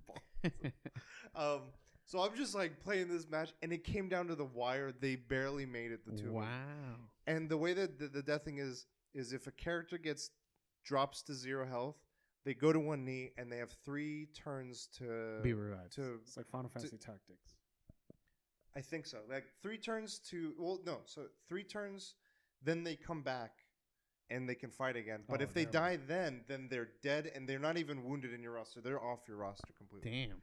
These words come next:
Speaker 2: Okay.
Speaker 1: 'Cause I learned about that
Speaker 3: Hmm.
Speaker 1: on the mission after. Um, so they both had fallen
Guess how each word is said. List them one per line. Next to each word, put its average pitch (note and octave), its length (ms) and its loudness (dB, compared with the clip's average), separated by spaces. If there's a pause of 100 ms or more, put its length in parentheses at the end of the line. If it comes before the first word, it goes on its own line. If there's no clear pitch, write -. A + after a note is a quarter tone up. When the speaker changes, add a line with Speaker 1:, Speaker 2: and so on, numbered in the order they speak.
(160)
Speaker 2:
Okay. G2+ 220 -10 (540)
Speaker 1:
'Cause B2+ 140 -6
I C3 80 0
learned C#3+ 240 0
about C3 280 2
that B2 340 -2 (160)
Speaker 3:
Hmm. D3 80 0
Speaker 1:
on A#2 120 -4
the A#2 80 -6
mission A#2+ 380 -6
after. G#2+ 320 -10 (380)
Um, A#2 400 -4
so - 160 -6
they F3 180 6
both F3 380 2
had D3+ 200 -2
fallen D3+ 640 -2